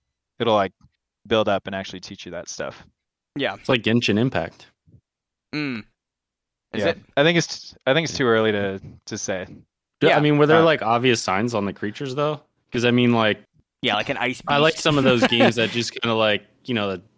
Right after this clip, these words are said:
Speaker 3: it makes it a little more realistic. Yeah, if there's, like, an ice beast,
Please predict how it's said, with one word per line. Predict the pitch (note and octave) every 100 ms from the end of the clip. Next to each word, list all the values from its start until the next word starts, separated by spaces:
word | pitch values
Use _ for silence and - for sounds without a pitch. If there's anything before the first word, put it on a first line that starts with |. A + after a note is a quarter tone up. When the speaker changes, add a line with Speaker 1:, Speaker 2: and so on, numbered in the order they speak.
| _
Speaker 3:
it | A2
makes | G#2 G#2 -
it |
a |
little | G#2+ G#2
more | G#2 G#2
realistic. | G2 F#2+ F#2+ - B2 A#2+
Yeah, | C#3 F2+
if | E2+
there's, | G#2
like, | G#2 G2+
an | G2
ice | G#2+ A#2
beast, | - G2 F2+ - -